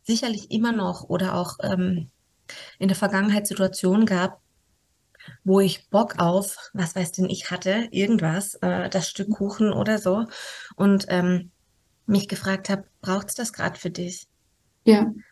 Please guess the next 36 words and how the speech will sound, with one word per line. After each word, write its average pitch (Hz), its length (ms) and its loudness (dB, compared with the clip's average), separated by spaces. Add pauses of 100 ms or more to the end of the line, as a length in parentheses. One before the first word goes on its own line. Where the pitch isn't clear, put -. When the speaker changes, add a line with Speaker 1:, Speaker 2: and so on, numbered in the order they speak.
(160)
Speaker 2:
ja. 233 160 8
Speaker 1:
Ich - 120 2
gemerkt 196 380 -2
hab, 220 280 -6
n-, 196 260 -4
nee, 202 280 2
Körper 214 380 -4
sagt 208 300 -6
nein, 196 380 -2
aber 196 140 0
ich 208 120 6
hab 202 100 -4
ja 202 100 0
trotzdem 196 420 -4
Bock. - 360 -6 (540)
Speaker 2:
Richtig. 240 180 2
Speaker 1:
Und 214 80 6
ich 196 120 0
dann 196 320 2 (120)
natürlich 226 520 0
in 208 80 -2
diesem 202 220 0
Moment 202 200 0
gesagt 202 280 -4
hab, - 140 -12
„Probier 220 300 0
mal.“ 262 340 -6 (320)
Speaker 2:
Ja. 214 320 8 (460)
Speaker 1:
„Mal. 170 300 -4 (580)
Mach 240 160 -2
mal 285 160 -4
zehn 277 180 -6
Minuten 269 340 -2
was 226 140 0
anderes. 190 460 -2
Speaker 2:
Ja, 269 80 10